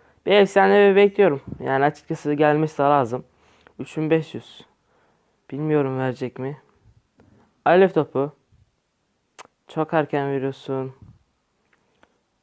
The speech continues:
Oo, vay, buz ruhu verdi. Çok fa-, ender. Klon.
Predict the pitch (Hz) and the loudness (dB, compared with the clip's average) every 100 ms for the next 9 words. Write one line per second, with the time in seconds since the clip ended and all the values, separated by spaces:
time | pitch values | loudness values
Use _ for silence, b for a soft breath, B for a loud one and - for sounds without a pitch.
0 | _ - 147 151 143 131 110 127 147 139 | _ -2 2 4 4 2 0 0 2 0
1 | 117 120 120 113 113 110 107 110 131 - | -2 -8 -8 -6 -4 -4 -6 -8 -10 -12
2 | _ _ _ _ _ _ _ _ _ _ | _ _ _ _ _ _ _ _ _ _
3 | _ _ _ _ _ _ _ _ - 175 | _ _ _ _ _ _ _ _ -4 -2
4 | 175 165 - 170 170 165 165 - _ _ | 0 -2 0 0 2 2 0 -8 _ _
5 | _ - - _ _ _ _ _ _ _ | _ -20 -20 _ _ _ _ _ _ _
6 | _ _ _ _ - 160 156 147 | _ _ _ _ -8 -2 0 0